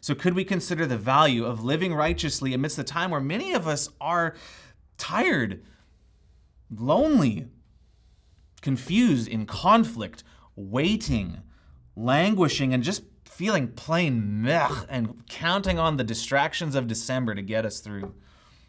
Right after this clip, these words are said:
Because for Joseph, this is what he brings with him into his moment of disruption. He's already gonna do what's right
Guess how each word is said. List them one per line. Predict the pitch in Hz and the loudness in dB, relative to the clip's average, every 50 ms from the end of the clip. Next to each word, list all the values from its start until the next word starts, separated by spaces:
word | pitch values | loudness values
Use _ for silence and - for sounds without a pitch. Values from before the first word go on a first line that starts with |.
| _ _ _ _ _ _ _ _ _ _ - | _ _ _ _ _ _ _ _ _ _ -8
Because | 151 139 190 190 | -2 0 2 2
for | - 185 | 2 2
Joseph, | 165 139 175 226 269 277 - 190 151 | 0 2 4 4 4 2 2 -2 -2
this | 190 254 - | -2 -2 -2
is | 415 330 | -2 0
what | 285 269 226 | 0 0 0
he | 185 247 262 | 0 -2 -4
brings | 254 160 180 214 226 220 180 139 | -4 -2 0 0 0 0 0 -2
with | 135 117 123 175 277 302 - - - | -2 -4 -2 -2 -2 -2 -4 -6 -2
him | - 160 117 95 92 90 - - - _ _ _ - - - | -2 0 0 -2 -4 -8 -12 -18 -20 _ _ _ -20 -12 -6
into | 190 208 254 330 339 - - 294 285 208 135 | -2 0 0 0 -2 -2 0 2 2 2 2
his | 117 143 151 139 | 2 0 0 0
moment | 151 147 143 131 127 127 127 | 2 2 2 2 0 0 -2
of | 123 110 | -2 -4
disruption. | 113 113 - - 127 113 101 - - 104 92 95 - - - - | -4 -6 -6 -6 -6 -6 -6 -6 -10 -12 -12 -12 -14 -14 -6 0
He's | 226 269 233 | 2 4 4
already | 254 254 294 311 311 302 269 | 6 8 8 8 8 6 0
gonna | 226 254 254 247 226 | 0 0 0 0 2
do | 185 220 240 220 165 135 113 92 - - - - - - | 2 2 2 2 2 2 0 -2 -6 -14 -20 -20 -16 -4
what's | - 165 175 170 156 | 2 2 2 2 2
right | 151 160 175 185 - - - - | -2 0 2 2 0 -2 -6 -12